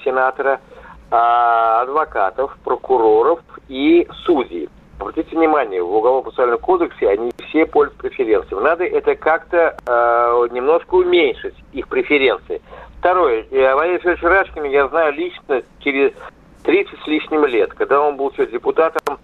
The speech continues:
Саратовской городской думы, а я был областной думой. Через девять лет я был его, а, политтехнологом на выборах в первый состав для него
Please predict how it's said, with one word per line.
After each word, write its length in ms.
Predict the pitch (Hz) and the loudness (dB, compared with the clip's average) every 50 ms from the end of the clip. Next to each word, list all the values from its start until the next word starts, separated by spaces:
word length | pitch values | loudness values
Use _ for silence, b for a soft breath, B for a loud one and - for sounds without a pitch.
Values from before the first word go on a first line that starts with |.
| B B B B - - _ _ - | B B B B -20 -20 _ _ -4
Саратовской 380 | - 135 147 160 156 - 156 143 | -2 0 0 0 -2 -4 -8 -6
городской 440 | 120 131 139 139 135 - - 151 139 | -2 0 0 0 0 0 -2 -2 2
думы, 340 | 117 123 110 101 92 92 | 2 2 2 2 2 0
а 20 | 92 | 2
я 160 | 110 127 139 | 2 0 0
был 180 | 143 147 151 147 | 2 2 0 0
областной 540 | 143 147 160 156 151 - 147 120 107 95 | 0 -2 -4 -4 -4 -6 -4 -4 -4 -4
думой. 280 | - 87 92 90 82 82 - - - B B B B B B B - - | -4 -4 -4 -4 -4 -6 -8 -8 -10 B B B B B B B -6 -2
Через 260 | - 320 - 160 147 | 0 0 2 0 0
девять 320 | - 196 196 185 175 175 - | 2 4 4 4 4 2 0
лет 240 | 170 185 202 196 - | 0 0 0 0 0
я 140 | 147 147 135 | -2 -2 -2
был 240 | 131 135 170 180 175 | 0 0 0 0 0
его, 600 | 156 143 139 - 139 131 135 143 156 170 170 - - | 0 -4 -4 -2 0 2 2 4 4 2 2 0 -2
а, 220 | 131 131 123 120 | -2 -2 -2 0
политтехнологом 1080 | 120 131 135 151 160 151 - _ - 139 135 - 147 160 175 180 175 156 143 139 131 | 0 -2 -4 -4 -6 -10 -12 _ -8 -8 -8 -4 0 2 2 2 2 0 -2 -2 -2
на 120 | 131 127 123 | -2 -2 0
выборах 400 | 123 151 156 151 156 147 135 - | 0 -2 0 0 0 0 0 -4
в 240 | - _ _ - | -8 _ _ -4
первый 400 | - 185 196 196 180 175 165 147 - | 0 2 2 2 2 -2 -4 -6 -4
состав 480 | - 147 139 - - - 185 185 156 147 | -2 -2 -2 -2 -2 -2 -2 0 -2 -4
для 120 | 143 151 151 | -8 -8 -6
него 560 | 156 160 156 151 147 147 147 131 113 95 | -2 0 0 2 2 4 4 4 2 0